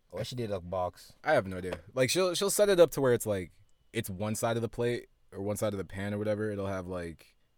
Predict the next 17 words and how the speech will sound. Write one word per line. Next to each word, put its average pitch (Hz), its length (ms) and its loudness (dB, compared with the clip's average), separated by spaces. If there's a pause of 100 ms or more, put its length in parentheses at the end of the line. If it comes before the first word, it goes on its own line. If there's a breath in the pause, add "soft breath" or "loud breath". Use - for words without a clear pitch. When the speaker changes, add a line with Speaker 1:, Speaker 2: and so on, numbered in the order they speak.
(120)
Speaker 2:
liver 104 360 -4
and 117 100 -2
shit, 120 440 -4 (1000)
and 104 120 -4
then 101 120 -4
the 98 120 -4
other 95 120 -4
side 90 220 -6
it 76 80 -10
won't. 82 300 -14 (240)
Speaker 1:
Liver? 87 640 -10 (100)
Speaker 2:
Yeah. 95 260 0 (1200)
Speaker 1:
I 131 40 -14
need 156 200 -10
Speaker 2:
I'm 135 120 2
pretty 180 200 2
sure 156 320 2